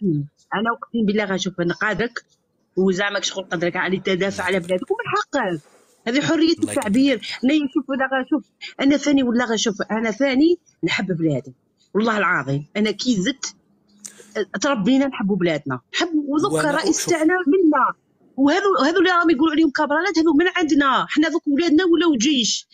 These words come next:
Speaker 1: يولي عسكري. صافي، ذوك هذاك الكابران ولا جيش، هذاك، هذاك وليد بلادي. ولا، ولا، ولا كابران ولا، ولا ايطار ولا حاجه.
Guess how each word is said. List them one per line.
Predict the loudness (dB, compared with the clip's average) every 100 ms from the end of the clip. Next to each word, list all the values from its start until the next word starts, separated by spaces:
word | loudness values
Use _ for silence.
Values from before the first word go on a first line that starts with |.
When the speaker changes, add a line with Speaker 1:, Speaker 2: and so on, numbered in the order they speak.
| -8 0
Speaker 1:
يولي | 2 4
عسكري. | 2 -2 -4 -4 -2 0 -2 -4 _
صافي، | -2 2 2 2 0
ذوك | 0 0
هذاك | 0 0
الكابران | -2 -2 -2 0 0 2
ولا | 4 2
جيش، | 2 0 0 -4 -8 -4
هذاك، | -2 -2 -2
هذاك | -2 -2 -4 0
وليد | 2 2 0
بلادي. | 2 2 2 0 0 -2 _ _
ولا، | 0 2 2 0 2
ولا، | 2 2 2 2 2
ولا | 2 2
كابران | 0 -2 0 2
ولا، | 4 4 2 -4 -16 -4
ولا | 0 2 2 2 0 0 -2
ايطار | -2 0 0 2
ولا | 2 2 0
حاجه. | -2 -2 -2 -4